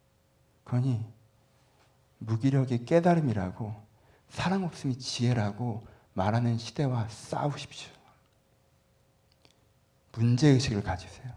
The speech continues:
어, 내가 요즘에 무기력해지네, 메말라지네, 드라이해지네, 자만해지네, 어, 다 상관없네, 시큰둥해지네.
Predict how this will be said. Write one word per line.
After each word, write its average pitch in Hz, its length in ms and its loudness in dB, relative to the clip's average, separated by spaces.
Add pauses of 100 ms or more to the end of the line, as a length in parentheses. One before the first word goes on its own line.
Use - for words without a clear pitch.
(1120)
어, 120 140 0
내가 113 260 2
요즘에 110 580 0 (840)
무기력해지네, 127 880 0 (480)
메말라지네, 123 880 2 (340)
드라이해지네, 123 800 2 (380)
자만해지네, 123 840 -2 (460)
어, 120 160 -2
다 120 240 2
상관없네, 131 760 0 (160)
시큰둥해지네. 151 1000 0